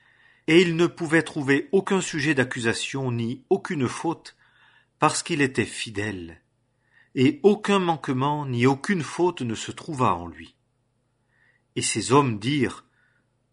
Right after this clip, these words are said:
Nous ne trouverons dans ce Daniel aucun sujet d'accusation, à moins que nous n'en trouvions contre lui à cause de la loi de son Dieu. »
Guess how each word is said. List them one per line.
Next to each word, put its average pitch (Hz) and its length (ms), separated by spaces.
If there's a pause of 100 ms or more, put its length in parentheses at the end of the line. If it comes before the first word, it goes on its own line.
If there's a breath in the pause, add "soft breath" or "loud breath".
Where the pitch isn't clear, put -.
(160)
Nous 104 160
ne 98 140
trouverons 104 680
dans 98 160
ce - 160
Daniel 117 500 (160)
aucun 156 320
sujet 120 340
d'accusation, 117 760 (800 soft breath)
à 175 160
moins 180 340
que 170 160
nous 143 160
n'en 127 200
trouvions 156 680
contre 151 420
lui 127 400 (380 soft breath)
à 151 100
cause 151 440
de 120 120
la 104 160
loi 110 260
de 127 100
son 95 360
Dieu. » 82 340